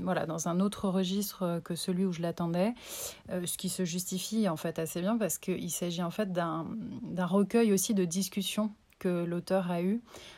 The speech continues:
avec, euh, des personnes qui vivent, euh, cette situation de, d'abstinence. Le parti pris est d'ailleurs très bon parce que, en réalité, c'est cette, euh, c'est cette, euh, diversité des témoignages et des, et des paroles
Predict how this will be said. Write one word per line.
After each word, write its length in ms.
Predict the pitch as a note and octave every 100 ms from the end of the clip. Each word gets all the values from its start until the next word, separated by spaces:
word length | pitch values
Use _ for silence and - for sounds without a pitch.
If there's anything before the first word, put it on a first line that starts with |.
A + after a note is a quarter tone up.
| -
avec, 480 | F3+ F3+ F#3+ F#3 G3
euh, 420 | F3 E3 D#3+ E3+
des 220 | F3+ E3+
personnes 580 | D#3+ E3 - G#3+ A3+ G#3
qui 240 | - G3+
vivent, 420 | F3+ F#3 A3+ G#3+ F#3
euh, 160 | F3+ E3+
cette 220 | - E3+
situation 560 | F#3 F#3 E3+ F3 - G#3
de, 320 | F#3+ F3 E3+
d'abstinence. 680 | E3+ F3 - F#3 - - - _ _ _ _ _ _ _ _ - _ _ _ _ - - - -
Le 80 | -
parti 280 | G3 F#3+ -
pris 200 | - A#3+
est 20 |
d'ailleurs 320 | G3+ F#3 F#3+
très 160 | - G3+
bon 140 | G3+
parce 120 | A#3+ -
que, 160 | G3
en 160 | E3+ F#3
réalité, 460 | F#3+ F#3 F#3 F#3
c'est 180 | A3+ G#3
cette, 320 | F#3+ F#3+ F#3
euh, 420 | F3+ F3 E3+ E3+ D#3+
c'est 160 | -
cette, 420 | F3 - F3 - F3+
euh, 220 | E3 D#3+
diversité 680 | F3 G#3 - G#3+ G3+ A3 A3
des 140 | F3
témoignages 640 | - E3+ E3+ F3+ G3 G3 F3 D#3+
et 100 | E3+
des, 120 | D#3+
et 180 | D#3+ F3
des 140 | E3+
paroles 440 | D#3+ F3 F#3 G#3+